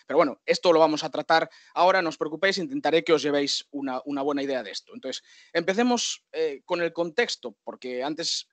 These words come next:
es interesante que sepáis, ¿no?, que para entender completamente Bitcoin hay unos prerequisitos que estaría bien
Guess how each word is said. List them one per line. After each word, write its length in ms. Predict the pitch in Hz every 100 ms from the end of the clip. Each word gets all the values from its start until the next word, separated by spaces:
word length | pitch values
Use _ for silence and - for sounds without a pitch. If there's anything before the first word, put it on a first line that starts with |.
| -
es 140 | 180
interesante 560 | 185 180 180 202 208 180
que 100 | 185
sepáis, 360 | 185 196 190
¿no?, 120 | 196
que 120 | 185 143
para 240 | - 135
entender 480 | 131 147 156 175 - -
completamente 880 | 151 151 175 175 175 165 175 175
Bitcoin 560 | 170 180 - 196 185 180 _ - - - _
hay 120 | 160
unos 160 | 180 175
prerequisitos 800 | 180 165 160 160 190 165 175 -
que 160 | 123
estaría 420 | 120 - 120 143 139
bien 400 | 147 139 139